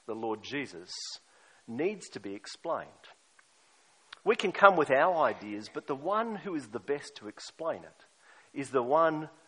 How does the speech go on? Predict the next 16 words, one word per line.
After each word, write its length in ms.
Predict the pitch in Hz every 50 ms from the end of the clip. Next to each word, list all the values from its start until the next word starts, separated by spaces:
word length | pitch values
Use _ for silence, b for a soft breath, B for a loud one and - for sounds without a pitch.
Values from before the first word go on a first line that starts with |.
| _ _ _
who 140 | - 131 127
made 320 | 120 127 135 131 120 110
it 100 | 110 -
happen. 440 | - - - 151 143 - - 80 - _ _ _ _ _ _ _ _ _ _ _ _ _ _ _ b b b b b b b b
And 160 | 120 127 127
here 260 | - - - 240 285
we 160 | 247 240 208
have 540 | 170 - - 117 98 90 87 87 95 98 - - b b b b b b b b 123 104
God's 680 | - - 147 165 170 165 190 165 147 - - - - - b b b b b -
definitive 840 | 156 131 - - - - - 208 202 180 - - - 127 123 113 113
description, 640 | 123 120 - - - - 170 165 - - - 175 165 160 - _ - _ _ B B B B B
his 220 | B 175 160 156 -
definitive 800 | - - 160 - - - - 220 220 220 214 - 185 165 143 - -
explanation 880 | 170 170 - - - - 160 147 143 143 143 151 156 143 - - 127
of 360 | - - 127 127 131 - 120 127
this 200 | 208 247 233